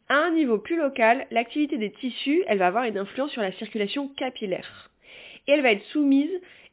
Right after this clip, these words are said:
et activée à partir de ce qu'on fait. Donc un effort intellectuel, un mouvement, une digestion, et cetera. Une mauvaise circulation sanguine,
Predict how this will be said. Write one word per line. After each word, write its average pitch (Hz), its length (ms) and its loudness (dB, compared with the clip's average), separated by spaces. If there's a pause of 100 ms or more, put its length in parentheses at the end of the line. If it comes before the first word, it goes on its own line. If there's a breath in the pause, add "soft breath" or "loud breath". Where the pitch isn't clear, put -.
et 202 160 4
activée 269 580 -2
à 208 80 2
partir 214 300 -4
de 254 100 -2
ce - 100 -10
qu'on 277 180 -4
fait. 254 340 -4 (480 soft breath)
Donc 185 240 -2
un 220 140 2
effort 226 280 0
intellectuel, 220 880 0 (400 loud breath)
un 202 120 4
mouvement, 226 800 2
une 226 120 -2
digestion, 202 840 -2
et 208 160 0
cetera. 190 360 -8 (560 loud breath)
Une 240 160 4
mauvaise 302 240 2
circulation 226 460 -4
sanguine, 254 400 0